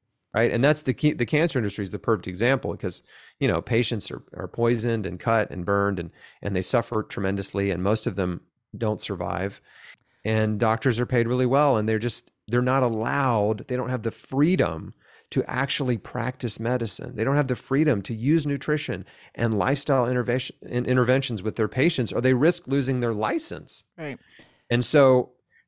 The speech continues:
Speaker 1: that, I, so I'm just saying all that to say, I really sympathize with doctors because it takes almost twenty years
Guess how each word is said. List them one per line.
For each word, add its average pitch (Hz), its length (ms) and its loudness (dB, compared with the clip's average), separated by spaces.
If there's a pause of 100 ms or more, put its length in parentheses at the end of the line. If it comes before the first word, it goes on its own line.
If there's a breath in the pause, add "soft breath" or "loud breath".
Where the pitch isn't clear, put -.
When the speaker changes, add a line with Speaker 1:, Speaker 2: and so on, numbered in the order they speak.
Speaker 1:
that, 147 280 2
I, - 160 -2
so 147 240 0
I'm 135 80 2
just 131 160 -2
saying 143 160 0
all 123 100 0
that 104 140 -2
to - 40 -8
say, 139 160 0
I 110 100 0
really 127 280 -2
sympathize 95 880 -6 (440 soft breath)
with 139 280 2
doctors 110 640 0
because 123 600 -2 (200)
it 123 160 -2
takes 160 260 0
almost 160 260 0
twenty 180 360 0
years 165 640 0